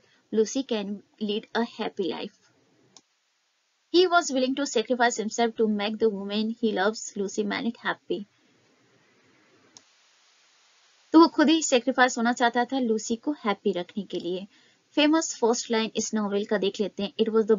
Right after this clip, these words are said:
best of times, it was the worst of times।" तो ये line जो है बहुत ही famous है, पूछा जा सकता है।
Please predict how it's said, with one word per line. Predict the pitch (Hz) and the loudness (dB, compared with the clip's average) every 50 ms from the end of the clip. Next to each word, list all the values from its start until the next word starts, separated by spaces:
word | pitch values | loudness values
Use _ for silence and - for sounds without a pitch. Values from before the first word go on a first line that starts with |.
| 185 185 | 0 0
best | - 214 269 262 - - - - 226 | 0 0 0 0 -2 -10 -6 0 0
of | 233 220 - - 214 | 0 0 0 0 0
times, | 208 202 202 208 220 - - _ _ - | 0 0 2 0 -4 -6 -8 _ _ -10
it | 202 202 | -8 -6
was | 185 185 196 | -4 -6 -4
the | 196 196 190 190 180 | -6 -6 -8 -6 -6
worst | 175 180 - - - - | -6 -6 -6 -10 -10 -8
of | 196 196 - _ - | -10 -10 -8 _ -6
times।" | 175 175 160 175 - - - _ _ _ _ _ _ - | -4 -4 -4 -6 -8 -12 -20 _ _ _ _ _ _ 0
तो | 240 | 2
ये | 233 233 | 2 2
line | 233 226 202 196 190 202 226 240 | 2 2 0 0 2 4 4 2
जो | 220 190 208 214 | 2 2 -2 -4
है | 202 220 208 | -4 -4 -6
बहुत | 196 - - 180 196 202 202 | -6 -8 -10 -6 -4 -4 -2
ही | 214 220 | -4 -4
famous | - 202 196 202 202 226 - 233 | -4 -6 -6 -6 -6 -6 -4 -6
है, | 240 | -6
पूछा | - - 185 - - 220 | -6 -8 -8 -4 -2 -2
जा | 202 202 208 | -2 -2 -4
सकता | 208 - 214 - - 208 | -6 -6 -10 -8 -6 -6
है। | 220 214 226 269 | -4 -2 -2 -4